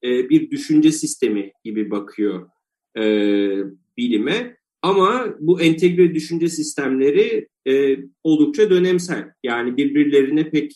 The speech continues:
e, şey olmuyor, karşılaştırılamıyorlar, birbirlerine geçiş olmuyor gibi, e, fikirler ortaya attı. O zaman da ne oluyor? İşte toplumsal metafizik, e, gibi,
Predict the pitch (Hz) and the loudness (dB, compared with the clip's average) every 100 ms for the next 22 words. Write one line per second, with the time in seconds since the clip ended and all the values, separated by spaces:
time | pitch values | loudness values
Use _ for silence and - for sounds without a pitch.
0 | _ 127 127 123 127 - 156 165 165 127 | _ -2 0 2 -2 2 4 6 4 2
1 | - 131 127 - 131 131 - 131 131 120 | -2 -4 -6 -4 -8 -8 -10 -4 -2 0
2 | 104 104 107 113 110 123 120 117 113 120 | -2 -2 -4 -6 -6 -4 -4 -4 -4 -6
3 | 120 - 147 127 113 104 117 165 190 170 | -6 -6 -2 -2 0 -2 -2 0 0 0
4 | 135 131 131 151 170 165 151 117 - 107 | 0 0 0 -2 0 2 2 0 -2 -8
5 | 104 - 202 156 139 117 127 220 240 - | -10 -2 0 2 0 -2 -4 -4 -6 -12
6 | _ _ _ _ 190 214 156 123 151 220 | _ _ _ _ 2 4 4 4 6 6
7 | - - 185 185 175 - _ _ - 165 | 4 0 0 0 -4 -12 _ _ -8 -6
8 | 180 165 - 170 170 160 151 156 156 135 | 0 0 2 -2 2 2 0 -4 -4 -6
9 | 139 - - - _ 123 117 117 120 127 | -8 -10 -18 -20 _ -6 -2 0 0 -2
10 | 131 131 131 131 | 2 4 4 2